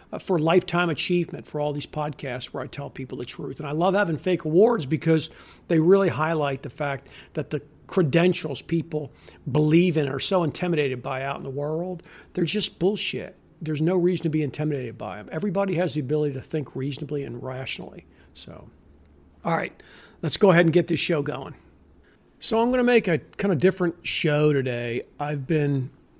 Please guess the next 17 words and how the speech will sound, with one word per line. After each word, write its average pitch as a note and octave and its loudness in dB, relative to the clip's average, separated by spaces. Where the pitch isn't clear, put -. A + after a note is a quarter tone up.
screwing F#3 6
around C#3+ 2
with C3 -2
this C3+ -4
Chat D#3+ -4
G D#3 0
P D#3 -4
T D3 -2
A D#3+ 4
I C#3+ 0
bot, D3 -4
and C#3 -2
the - 0
thing's - 4
pretty F#3 6
interesting. D3 0
It's, - -4